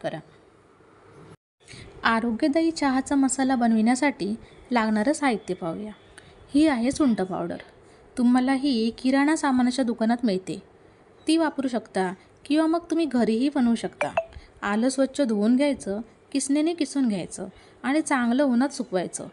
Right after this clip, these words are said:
चांगलं सुकलं, कुरकुरीत झालं की मिक्सर लावून बारीक पेस्ट करून ठेवू शकता. सुंठ पावडरमुळे पचन सुधारते,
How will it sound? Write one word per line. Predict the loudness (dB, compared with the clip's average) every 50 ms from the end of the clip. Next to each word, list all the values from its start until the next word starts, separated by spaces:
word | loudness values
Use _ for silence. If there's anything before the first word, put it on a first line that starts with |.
| -18 -20 -20 -20 -14 -4
चांगलं | -2 0 2 2 2 2
सुकलं, | 0 0 -4 -6 -4 -2 -2 -2
कुरकुरीत | -2 -2 -4 -4 -4 -2 0 0 0 0 0
झालं | -2 -2 0 0 0 0 -2 -4 -6 -10 -20 -20 -20 -6 -2
की | 0
मिक्सर | 2 2 0 0 0 0 0 2
लावून | 2 0 0 0 0 0 0
बारीक | 0 0 0 0 -2 -2 -2 -2
पेस्ट | -4 -4 -4 -2
करून | -2 -2 -2 0 0
ठेवू | 0 0 0
शकता. | -2 -4 -6 -10 -8 -10 -12 -12 -12 -14 -20 -20 -20 -20 -20 _ _ -20 _ _ _ _ _ _ -20 -20 -20 -18 -8 -4
सुंठ | 0 2 4 4 4 2
पावडरमुळे | 2 2 2 2 2 2 2 4 4 4 4 2
पचन | 2 2 0 0 2 2 0 0
सुधारते, | 0 0 0 0 0 0 -2 -4 -8 -10 -10 -10